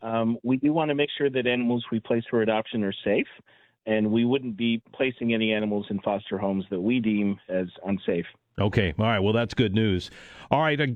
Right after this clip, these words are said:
Speaker 2: we're talking to Jay Levitri with Multnomah County Animal Services. Jay, how does, uh, a family become a foster family? What's the process?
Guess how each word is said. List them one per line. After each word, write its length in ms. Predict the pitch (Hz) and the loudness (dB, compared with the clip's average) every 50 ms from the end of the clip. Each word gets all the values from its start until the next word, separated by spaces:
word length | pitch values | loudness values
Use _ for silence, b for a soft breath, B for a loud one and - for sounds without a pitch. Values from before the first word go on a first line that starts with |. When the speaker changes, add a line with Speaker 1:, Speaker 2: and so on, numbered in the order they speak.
| - | 0
Speaker 2:
we're 200 | 156 151 143 160 | 2 4 4 4
talking 320 | 151 170 170 165 147 147 143 | 6 4 4 4 6 6 4
to 60 | 135 | 6
Jay 260 | 101 120 139 143 143 | 6 4 4 4 4
Levitri 600 | 143 127 127 117 127 139 131 - - 147 139 131 | 4 4 4 4 4 2 2 2 2 4 4 6
with 200 | 123 117 113 95 | 4 4 4 4
Multnomah 360 | 117 123 131 135 123 120 120 | 4 2 4 2 2 0 0
County 360 | 110 - 131 123 120 120 123 120 | 2 2 2 2 2 0 2 2
Animal 340 | 113 120 120 117 110 107 | 0 2 2 2 2 2
Services. 680 | 98 - - 107 98 98 104 98 - 123 117 110 98 - | 2 2 0 0 2 0 -2 0 0 0 0 0 -2 -4
Jay, 440 | - 123 - 160 180 196 196 180 - | -4 2 4 4 4 4 2 0 -2
how 220 | - - - 175 208 | -2 0 0 2 2
does, 260 | 233 - - - - | 2 0 0 -2 0
uh, 380 | 175 170 160 156 156 147 147 | 0 2 2 2 2 0 0
a 300 | 123 - - - - - | -2 -2 -10 -20 -8 0
family 320 | - 170 170 170 165 156 139 | 2 2 4 4 4 2 2
become 360 | 131 120 - 151 147 143 143 | 2 2 2 2 2 4 2
a 180 | 147 127 117 110 | 2 2 2 2
foster 380 | - 131 123 123 120 - 127 | 2 2 2 2 2 2 2
family? 320 | 110 - 127 113 104 90 87 | 4 4 4 4 4 2 2
What's 280 | 85 101 117 - - | 2 2 0 0 0
the 100 | - 127 | -2 -2
process? 720 | - - 110 92 80 - - 85 71 - - - - - | 0 2 0 0 0 -4 -6 -6 -6 -8 -12 -16 -20 -20